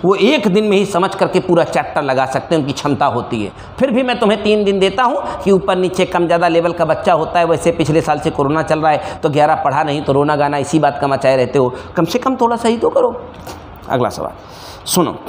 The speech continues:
कह रहा, "दिखाइए कि ये function भी एक्स बराबर ज़ीरो पर discontinuous है।" तो continuous discontinuous तो बात की बात है, सबसे पहला काम करें कि number line बनाएं। अगर function की continuity zero पर check करनी है, तो number line पर ज़ीरो बनाएं।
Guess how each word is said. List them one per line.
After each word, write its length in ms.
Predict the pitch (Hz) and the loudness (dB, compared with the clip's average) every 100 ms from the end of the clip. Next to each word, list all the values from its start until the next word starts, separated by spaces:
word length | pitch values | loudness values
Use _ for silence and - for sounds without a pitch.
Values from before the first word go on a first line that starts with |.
| - - - - - | -12 -14 -20 -8 0
कह 60 | |
रहा, 100 | 226 | 0
"दिखाइए 720 | 208 220 190 262 320 330 - - | 2 0 0 0 0 -2 -4 -4
कि 60 | 226 | 0
ये 100 | 233 | 0
function 420 | 214 208 214 233 | 0 -2 0 0
भी 180 | 214 214 | 2 2
एक्स 200 | 202 208 | 0 0
बराबर 320 | 185 185 196 | 2 2 2
ज़ीरो 240 | 160 180 | 2 2
पर 160 | 180 165 | 2 0
discontinuous 880 | 123 - - 123 110 110 98 98 - | 0 -2 -2 -4 -4 -4 -6 -8 -10
है।" 240 | - - - - - - - - | -14 -16 -20 -20 -20 -20 -8 -4
तो 60 | 220 | -2
continuous 680 | - 220 220 240 285 294 | 0 -2 0 2 4 2
discontinuous 760 | 208 262 - 254 277 269 285 - | 0 -2 -2 0 2 2 0 0
तो 120 | - | 0
बात 300 | 214 233 - | 2 0 2
की 100 | 202 | 2
बात 260 | 170 131 120 | 2 0 -2
है, 160 | 90 - - | -4 -10 -12
सबसे 400 | - 233 - 226 | -4 -4 0 -2
पहला 380 | - 160 180 220 | 0 2 2 2
काम 280 | - 170 160 | 2 0 2
करें 300 | 160 202 - - - - - | 2 0 -2 -10 -18 -6 2
कि 80 | |
number 340 | 160 156 156 151 | 4 4 4 4
line 320 | 131 120 113 | 2 2 0
बनाएं। 360 | 90 85 71 71 - - - - - | -2 -4 -6 -10 -16 -20 -20 -8 -2
अगर 160 | 175 190 | 0 0
function 380 | 180 165 185 | 0 2 2
की 80 | 180 | 2
continuity 520 | 180 165 165 170 160 | 2 0 2 4 4
zero 300 | 143 135 185 | 2 4 4
पर 140 | 214 196 | 4 0
check 240 | - - | -2 -2
करनी 240 | 160 151 131 | 0 2 2
है, 120 | 120 | 0
तो 380 | - - - 139 | -4 -14 -2 2
number 300 | 147 143 151 | 4 4 4
line 220 | 143 139 | 4 2
पर 160 | 139 120 | 0 0
ज़ीरो 300 | 117 107 95 | 2 2 2
बनाएं। 300 | 85 69 | -2 -8